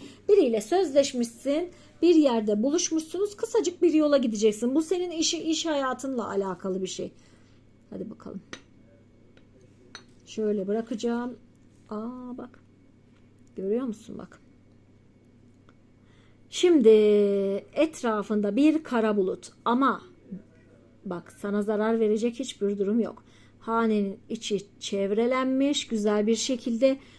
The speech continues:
Orada çok güzel bir ev var. Bak odalarına kadar belirgin. Ve bir takım gerçekleri görmekle alakalı durumlar. Hemen şuradan şöyle tutayım. Siz de bakın, ben de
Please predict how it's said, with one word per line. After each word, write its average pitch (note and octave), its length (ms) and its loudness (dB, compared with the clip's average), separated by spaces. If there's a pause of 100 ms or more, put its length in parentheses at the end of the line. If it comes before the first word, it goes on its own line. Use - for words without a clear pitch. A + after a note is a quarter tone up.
(160)
Orada A#3+ 400 2
çok - 340 -4
güzel G#3 380 -2
bir A#3+ 160 0 (120)
ev F#3 380 -2
var. G3 360 -12 (640)
Bak F#3 120 -12 (180)
odalarına G#3 600 2
kadar G#3+ 400 -2
belirgin. F3+ 540 -4 (1040)
Ve D#4+ 100 2
bir F4 100 6
takım B3+ 500 -2
gerçekleri G#3+ 720 0
görmekle G3 840 0
alakalı F#3 640 -4
durumlar. C4 580 0 (400)
Hemen B3+ 320 0
şuradan A3+ 400 -4
şöyle E4 380 4
tutayım. C4+ 420 2
Siz C#4+ 320 0
de A3 100 0
bakın, C#4 500 -2
ben A#3 300 0
de C4 220 0